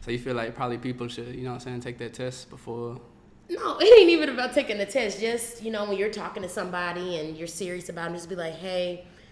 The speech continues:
Speaker 2: you know, how do you, what can I do for you to make you feel loved? 'Cause this is what I like." You know what I'm saying? It's just as simple.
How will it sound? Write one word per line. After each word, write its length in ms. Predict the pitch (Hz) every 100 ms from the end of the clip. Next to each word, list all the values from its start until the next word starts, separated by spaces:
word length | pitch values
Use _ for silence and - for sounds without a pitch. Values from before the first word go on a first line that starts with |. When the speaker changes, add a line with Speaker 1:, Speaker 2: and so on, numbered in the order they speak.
| -
Speaker 2:
you 80 | 220
know, 300 | 262 262 254 - -
how 200 | - 415
do 60 | 494 427
you, 420 | 403 381 349 - - - - - -
what 280 | 262 440
can 120 | 302 254
I 120 | 233
do 440 | 185 214 190 175 - - -
for 160 | 214
you 320 | 175 180 202 180
to 60 |
make 300 | 165 175 175
you 80 | 180
feel 500 | - 175 160 156 151 156
loved? 520 | 160 104 - - - - - - - - -
'Cause 140 | 190
this 140 | -
is 100 | -
what 140 | 165 143
I 120 | 107
like." 200 | - - -
You 100 | 311
know 60 |
what 60 | 339
I'm 40 | 330
saying? 180 | 349
It's 100 | 339
just 180 | 349 339
as 140 | 330 320
simple. 380 | 330 - 143